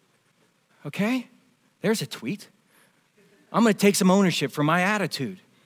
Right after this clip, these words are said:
I'm gonna stop blaming it on other people. I'm gonna unpack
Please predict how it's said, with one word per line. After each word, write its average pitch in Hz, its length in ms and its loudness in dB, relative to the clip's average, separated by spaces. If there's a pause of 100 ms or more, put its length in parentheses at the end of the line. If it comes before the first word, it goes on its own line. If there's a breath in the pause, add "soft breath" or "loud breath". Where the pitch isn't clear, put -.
(640 soft breath)
I'm 175 120 2
gonna 202 120 4
stop 208 300 -2
blaming 196 380 0
it 170 160 -2 (240)
on 180 180 0
other 196 240 2
people. 190 480 -6 (1040 soft breath)
I'm 160 80 2
gonna 196 160 4
unpack 185 640 -2